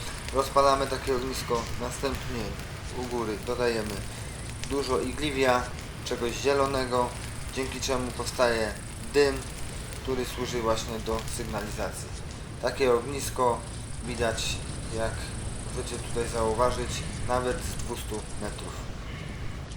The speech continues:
Jak widzicie, każde z tych ognisk jest, e, naprawdę inne, różnią się od siebie one bardzo mocno. E, każde jedno z nich daje nam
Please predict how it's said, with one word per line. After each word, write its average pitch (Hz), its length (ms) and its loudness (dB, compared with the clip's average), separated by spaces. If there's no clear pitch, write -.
Jak 151 160 6
widzicie, 160 560 4
każde 147 280 6
z 139 40 0
tych - 420 -2
ognisk 143 480 4
jest, 131 160 4
e, - 20 6
naprawdę 127 600 6
inne, 139 420 6
różnią 139 400 4
się 143 140 2
od 127 140 2
siebie 135 220 6
one 127 200 4
bardzo 131 360 4
mocno. 131 480 4
E, 123 40 4
każde 139 360 4
jedno 143 280 8
z 117 80 -2
nich 139 200 4
daje 135 240 8
nam 127 260 4